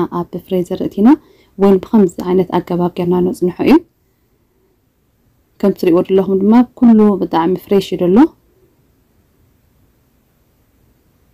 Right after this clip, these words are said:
እቲ መግብና ስለ ዝበሰለልና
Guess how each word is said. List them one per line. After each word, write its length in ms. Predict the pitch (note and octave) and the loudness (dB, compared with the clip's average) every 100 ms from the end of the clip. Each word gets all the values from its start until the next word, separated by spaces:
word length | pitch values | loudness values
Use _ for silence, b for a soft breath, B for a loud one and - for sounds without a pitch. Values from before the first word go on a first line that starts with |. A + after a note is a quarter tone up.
| _ _ _ _ _ _ _ _ _ _ - | _ _ _ _ _ _ _ _ _ _ -2
እቲ 100 | - | 2
መግብና 360 | A3 F3 F#3 F#3 | 2 2 0 0
ስለ 180 | F3+ F3+ | 0 -2
ዝበሰለልና 600 | E3+ F3+ - F#3 F#3+ G#3+ | -4 -4 -6 -4 2 4